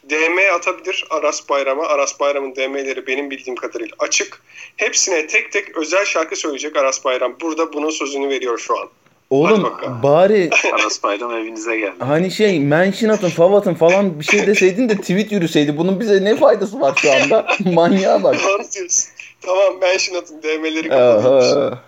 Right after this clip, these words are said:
Speaker 2: boku yedik.
Speaker 3: Kapattı, şu anda kapattı.
Speaker 2: Daha bak, yayınlamamış olmamıza rağmen bir tane D M geldi şu anda. <laughs>
Speaker 1: Evet, Houston Rockets'tayız. Houston Rockets, e, çok acayip bir takas yaptı. John Wall'u aldı. Bir de pick aldı Wizards'tan.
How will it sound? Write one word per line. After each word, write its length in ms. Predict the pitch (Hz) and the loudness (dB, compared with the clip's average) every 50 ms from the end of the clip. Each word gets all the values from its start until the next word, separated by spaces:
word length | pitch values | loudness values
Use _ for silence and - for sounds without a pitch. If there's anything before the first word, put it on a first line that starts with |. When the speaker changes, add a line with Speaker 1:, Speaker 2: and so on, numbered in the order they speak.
| _ _ - | _ _ -10
Speaker 2:
boku 240 | 87 95 - - 101 | -10 -10 -8 -10 -12
yedik. 340 | 104 104 101 104 - - | -12 -12 -12 -16 -10 -6
Speaker 3:
Kapattı, 440 | - 110 - - 131 - - - 127 | -4 -2 -2 -2 -2 -2 -6 -10 -12
şu 180 | - - 165 147 | -6 -4 -2 -2
anda 220 | 135 131 135 131 - | -2 -2 -4 -8 -8
kapattı. 260 | 135 127 127 143 151 | -10 -4 0 2 4
Speaker 2:
Daha 120 | 156 160 | 4 4
bak, 260 | 175 170 165 - - | 4 2 0 -2 -4
yayınlamamış 640 | 139 151 156 160 175 180 196 214 220 208 196 180 175 | -2 0 0 0 2 2 2 2 4 4 2 2 2
olmamıza 400 | 180 175 170 175 175 175 180 185 | 2 2 2 2 0 0 2 2
rağmen 300 | 175 165 160 165 175 175 156 | 2 2 2 0 -2 -2 -2
bir 40 | |
tane 220 | - 160 151 156 143 | -2 -2 0 0 2
D 120 | 143 139 | 2 2
M 160 | 135 139 135 | 2 0 0
geldi 240 | 131 123 110 104 95 | 0 0 -2 -2 -4
şu 140 | - - 107 | -8 -10 -10
anda. 200 | 107 104 104 101 - _ _ _ _ _ _ _ _ _ _ - | -10 -10 -12 -14 -18 _ _ _ _ _ _ _ _ _ _ -12
<laughs> 100 | 330 - - - - 320 320 - 349 - - - - - 247 - - 254 247 - - 208 202 _ - _ - 240 - - - - _ _ _ _ - 165 | -10 -6 -4 -4 -4 -4 -6 -8 -16 -20 -20 -20 -14 -14 -14 -12 -12 -14 -16 -16 -20 _ _ _ -20 _ -20 -20 -20 -20 -20 -20 _ _ _ _ -6 -2
Speaker 1:
Evet, 300 | 170 180 165 170 - - | -2 -2 -2 -4 -6 -8
Houston 280 | 180 - - - 180 | -6 -6 -6 -4 -4
Rockets'tayız. 800 | 190 190 - - - - - - 160 208 233 - - - - - _ _ _ _ | -4 -4 -4 -8 -10 -12 -8 -8 -6 -6 -4 -4 -4 -4 -6 -8 _ _ _ _
Houston 300 | 349 349 - - 202 220 | -8 -6 -6 -4 -4 -4
Rockets, 500 | 226 214 220 - - - - - - - | -4 -4 -6 -8 -8 -6 -6 -6 -8 -10
e, 320 | - 160 147 147 147 147 143 | -8 -6 -6 -6 -6 -8 -10
çok 240 | - - 185 180 185 | -6 -4 -4 -2 0
acayip 380 | 175 - 170 175 170 170 170 165 | -2 0 0 0 0 -2 -4 -8
bir 60 | 160 | -8
takas 360 | - 165 160 170 160 156 - | -8 -6 -4 -2 -2 -2 -2
yaptı. 320 | 156 143 143 - - - 208 214 214 - _ _ _ _ _ - - | -2 -4 -4 -6 -8 -8 -8 -8 -8 -12 _ _ _ _ _ -16 -6
John 180 | 160 160 156 | -4 -2 -2
Wall'u 260 | 156 156 160 170 190 | -2 -2 -2 0 2
aldı. 500 | 202 185 151 147 143 143 160 196 233 285 - _ _ _ _ _ _ _ _ 143 143 | 2 2 2 2 0 -4 -4 -6 -6 -6 -10 _ _ _ _ _ _ _ _ _ -6
Bir 200 | 175 185 180 170 | -4 -4 -4 -4
de 120 | 175 165 - | -6 -6 -6
pick 200 | 202 190 - 202 | -8 -4 0 0
aldı 200 | 190 170 160 160 | 2 2 0 -2
Wizards'tan. 680 | 170 160 165 - 165 156 - - - - 185 190 202 | -6 -8 -6 -6 -6 -6 -6 -6 -2 0 0 0 0